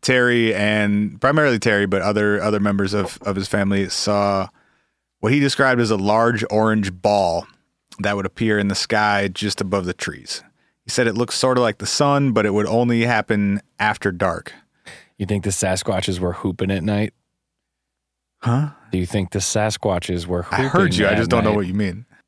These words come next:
Speaker 2: Like, they were seeing, like, the basketball that the Sasquatches were hooping with.
Speaker 1: Just stationary in the sky?
Speaker 2: I don't know.
Speaker 1: And
Speaker 2: Maybe they,
Speaker 1: illuminated?
Speaker 2: maybe they controlled it with their minds and shit.
Speaker 1: I, I'm gonna say no.
Speaker 2: <laughs>
Speaker 1: I'm, uh, I'm gonna say probably not.
Speaker 2: I like my idea more than the terrifying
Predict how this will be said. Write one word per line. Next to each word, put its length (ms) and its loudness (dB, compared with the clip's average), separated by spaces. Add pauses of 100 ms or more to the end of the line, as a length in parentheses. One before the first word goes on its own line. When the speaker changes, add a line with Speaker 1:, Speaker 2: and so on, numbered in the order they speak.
Speaker 2:
Like, 280 -2
they 100 0
were 160 2
seeing, 420 0
like, 260 -2
the 100 0
basketball 640 0
that 100 -6
the 80 -4
Sasquatches 760 0
were 120 0
hooping 420 -2
with. 400 -6 (140)
Speaker 1:
Just 180 -2
stationary 640 0
in 80 2
the 80 2
sky? 380 0 (120)
Speaker 2:
I 60 -2
don't 80 0
know. 220 2
Speaker 1:
And 80 0
Speaker 2:
Maybe 140 2
they, 80 4
Speaker 1:
illuminated? 540 2
Speaker 2:
maybe 200 0
they 100 0
controlled 380 0
it 80 2
with 100 0
their 160 0
minds 460 0
and 100 -2
shit. 400 -4 (240)
Speaker 1:
I, 140 -8 (420)
I'm 140 2
gonna 120 4
say 240 4
no. 320 4 (460)
Speaker 2:
<laughs> 420 -20
Speaker 1:
I'm, 200 0
uh, 80 2
I'm 180 -2
gonna 140 2
say 160 0
probably 600 0
not. 240 -8
Speaker 2:
I 100 2
like 220 4
my 220 2
idea 300 2
more 200 2
than 180 0
the 100 0
terrifying 720 0